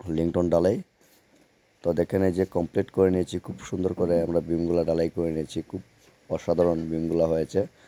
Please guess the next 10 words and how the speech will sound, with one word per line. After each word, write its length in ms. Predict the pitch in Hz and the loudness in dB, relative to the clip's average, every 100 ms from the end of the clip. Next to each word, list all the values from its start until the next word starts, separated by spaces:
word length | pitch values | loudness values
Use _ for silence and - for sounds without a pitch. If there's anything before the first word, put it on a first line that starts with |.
| - - - _ _ _ _ _ _ _ - _ _ _ _ - - 95 | -20 -20 -20 _ _ _ _ _ _ _ -20 _ _ _ _ -18 -4 2
যারা 180 | 90 87 90 | 4 6 4
আমার 140 | 90 - | 2 -2
চ্যানেলটাকে 340 | 85 87 87 90 | -2 -2 -2 -6
সাবস্ক্রাইব 300 | 87 82 76 | -2 -4 -2
না 60 | 87 | -2
করে 120 | 85 80 | -2 -4
থাকেন, 160 | 80 80 | -4 -2
দয়া 140 | 80 80 | 0 0
করে 120 | 82 78 | -2 -6
প্লিজ 180 | 82 90 | -2 0